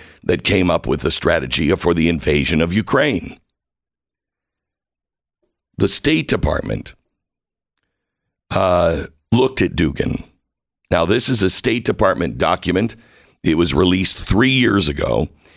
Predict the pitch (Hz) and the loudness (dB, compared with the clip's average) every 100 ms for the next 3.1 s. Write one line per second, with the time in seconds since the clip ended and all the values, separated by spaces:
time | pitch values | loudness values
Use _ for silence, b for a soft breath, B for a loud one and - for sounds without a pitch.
0 | b - 101 92 82 104 127 104 82 69 | b -4 -2 -2 0 0 0 0 0 0
1 | - - 95 113 113 98 123 - 117 107 | -4 0 0 0 0 -2 -2 0 0 0
2 | 76 73 - - - 98 104 131 - - | -2 -2 -4 -4 -2 2 4 2 0 -4